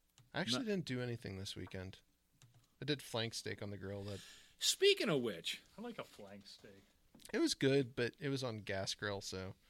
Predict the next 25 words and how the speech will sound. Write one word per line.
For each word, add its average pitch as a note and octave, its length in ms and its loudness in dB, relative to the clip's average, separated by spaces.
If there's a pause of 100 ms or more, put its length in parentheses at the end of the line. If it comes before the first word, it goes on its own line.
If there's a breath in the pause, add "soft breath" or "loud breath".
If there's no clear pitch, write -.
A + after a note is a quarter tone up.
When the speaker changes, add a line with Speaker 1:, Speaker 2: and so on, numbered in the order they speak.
(1000 soft breath)
Speaker 1:
not - 100 2
Speaker 2:
are, G#3 80 10 (120)
are G#3 80 10
you C#4 240 8
up E4+ 160 8
for, G3 420 4
uh, D#3+ 120 10
you E3+ 180 6
know, D#3 100 6
maybe E3+ 320 4
like D#3+ 220 6
a, C3 60 6
a, A#2+ 360 2
a G#2+ 340 -2
homebrew E3 460 6
party? E3 440 4 (420)
Speaker 1:
I, - 60 -8 (180)
I'm C3 260 -4 (220)
always G#2 300 -4
into G2 160 -8
brew G2 160 -6
beer. G2 240 -6 (180)
Speaker 3:
What's - 140 -14
a D#3 100 0 (120)
homebrew A#2+ 480 -8